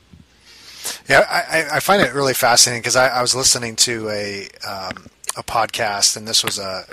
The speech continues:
New York Times bestseller and author who writes kinda like spy thrillers,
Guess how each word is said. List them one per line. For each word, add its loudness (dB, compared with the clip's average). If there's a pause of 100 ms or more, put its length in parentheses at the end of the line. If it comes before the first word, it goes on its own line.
(340)
New -10
York -2
Times -4
bestseller 0
and -14 (100)
author -8
who -12
writes 0 (480)
kinda 6
like 2
spy 4
thrillers, -2